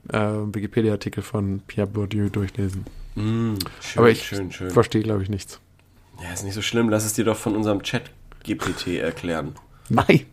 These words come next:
Speaker 1: Das will ich nicht.
Speaker 2: Okay.
Speaker 1: Okay, ähm, wir kommen zur nächsten Frage. Willst du oder soll
Speaker 2: Zur,
Speaker 1: ich?
Speaker 2: zur letzten. Ja, mach du noch eine.
Speaker 1: Oh.
Speaker 2: Oh?
Speaker 1: Also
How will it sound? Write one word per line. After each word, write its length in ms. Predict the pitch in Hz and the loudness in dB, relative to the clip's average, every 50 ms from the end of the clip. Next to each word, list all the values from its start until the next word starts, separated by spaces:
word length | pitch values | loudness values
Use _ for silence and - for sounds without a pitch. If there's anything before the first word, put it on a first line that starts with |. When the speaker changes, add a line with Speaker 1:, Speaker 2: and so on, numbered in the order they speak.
| - - - - - - - - - - - - - _ - | -20 -20 -20 -20 -20 -20 -20 -20 -20 -20 -20 -20 -20 _ -10
Speaker 1:
Das 720 | - - 104 - - - 123 113 92 85 80 - - - - | -8 -8 -6 -6 -6 -6 -4 -4 -4 -4 -4 -8 -6 2 6
will 140 | 120 139 139 | 8 8 8
ich 180 | 113 - - | 6 2 0
nicht. 240 | - 90 - - - - - - - - - - - - - - - 95 - | -8 -10 -10 -10 -16 -18 -20 -20 -20 -20 -20 -20 -20 -16 -14 -12 -12 -12 -12
Speaker 2:
Okay. 180 | - - - 82 - - - - | -14 -16 -16 -16 -16 -16 -8 -2
Speaker 1:
Okay, 320 | - 131 127 139 123 104 - - | 0 2 6 8 6 6 6 6
ähm, 520 | - 139 151 156 160 160 165 165 165 156 - - | 8 8 8 8 6 6 6 6 4 2 0 4
wir 240 | - 170 185 196 196 | 6 8 8 8 6
kommen 200 | - 196 190 170 | 4 0 2 4
zur 100 | 175 143 | 4 6
nächsten 260 | 139 135 131 - 113 | 6 4 4 0 -6
Frage. 520 | - - 131 127 135 151 165 180 190 185 - - - - - _ _ - | -4 2 4 4 6 6 4 4 2 0 -4 -12 -20 -20 -20 _ _ 0
Willst 200 | 139 127 127 - | 2 2 6 6
du 80 | 202 | 8
oder 140 | 214 202 180 151 | 10 10 10 10
soll 100 | 147 131 | 8 8
Speaker 2:
Zur, 80 | - | 6
Speaker 1:
ich? 160 | 104 - - - - - _ - - - | 6 2 -4 -14 -18 -20 _ -20 -20 -10
Speaker 2:
zur 200 | - - 139 127 | 0 6 8 10
letzten. 800 | 120 123 127 143 147 147 147 - - - - - 87 85 - - - | 12 12 12 10 10 6 4 -2 -4 -4 -6 -8 -8 -8 -8 -6 2
Ja, 180 | - 180 226 | 4 6 6
mach 160 | 202 156 113 | 6 6 2
du 120 | - - 98 | 2 -2 -4
noch 160 | 92 85 - | -4 -4 -6
eine. 240 | 71 78 76 71 - - - - - | -8 -8 -8 -10 -12 -14 -18 -6 2
Speaker 1:
Oh. 220 | - 160 147 - - - - - - - - _ _ - - _ - - - - - _ - - - - - | 4 4 4 4 2 -4 -20 -20 -20 -20 -20 _ _ -20 -20 _ -20 -20 -20 -20 -20 _ -20 -20 -14 -2 4
Speaker 2:
Oh? 300 | 110 131 175 294 320 - - - - - - - - - - - - - - _ - - - | 6 6 6 6 2 -2 -6 -20 -20 -20 -20 -20 -20 -20 -20 -20 -20 -20 -20 _ -20 -8 0
Speaker 1:
Also 180 | - 127 131 | 2 4 4